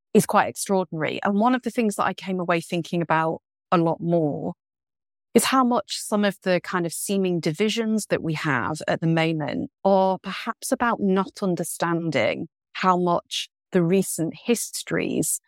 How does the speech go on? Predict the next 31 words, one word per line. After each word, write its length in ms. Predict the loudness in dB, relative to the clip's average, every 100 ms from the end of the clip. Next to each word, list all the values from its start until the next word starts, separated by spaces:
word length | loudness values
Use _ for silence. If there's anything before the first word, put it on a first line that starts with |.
| -2
of 80 | 0
some 200 | 2 2
of 80 |
our 120 | 2 0
national 360 | -2 -4 -4
churches, 720 | -2 -2 -2 -4 -4 -4 -6 -10 -18 _ _ 0
as 160 | 2
in 180 | 2 2
churches 520 | 0 -2 0 -2 0
embedded 420 | 2 2 0 -2
within 220 | -2 -2 -4
particular 420 | -2 -4 0 0
national 340 | 0 -2 -4
cultures, 580 | -2 -2 -2 0 0 0 -6 -6
how 180 | 2 4
much 240 | 4 2
that 160 | -2 0
recent 360 | -2 -4 -8
history 460 | -6 -8 -2 -2 -2 _
has 160 | -2 0
affected 580 | 2 0 0 -2 0
our 160 | 2 0
sense 400 | 0 0 0 -4 -10
of 100 | -8
who 80 | -2
we 180 | 2 2
are, 280 | 2 0 -4 -10 _ _ _ _ 0
of 100 | 2
what 160 | 2 2
we 140 | 2
need 480 | 2 2 2 0 -4